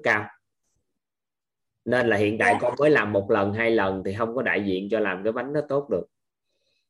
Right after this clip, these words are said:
Speaker 1: Nếu là bánh không ngang, còn cái ý tưởng của con, con nhìn tầm xa đó là làm sao hiện thực trong nội tâm của con, con muốn cái gì làm thành hiện thực nó ra ngoài. Thì cái bước
Speaker 2: Dạ.
Speaker 1: đi hiện thực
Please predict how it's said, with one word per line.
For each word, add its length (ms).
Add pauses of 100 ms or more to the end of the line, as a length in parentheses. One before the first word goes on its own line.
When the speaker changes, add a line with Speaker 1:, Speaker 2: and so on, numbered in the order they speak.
(200)
Speaker 1:
Nếu 180
là 100
bánh 260
không 180
ngang, 260 (180)
còn 180
cái 100
ý 260
tưởng 240
của 100
con, 440
con 220
nhìn 260
tầm 200
xa 300
đó 100
là 120
làm 260
sao 260
hiện 240
thực 200
trong 180
nội 180
tâm 200
của 100
con, 280
con 160
muốn 180
cái 80
gì 200
làm 260
thành 140
hiện 180
thực 180
nó 100
ra 120
ngoài. 340 (600)
Thì 100
cái 120
bước 260
Speaker 2:
Dạ. 100
Speaker 1:
đi 80
hiện 220
thực 120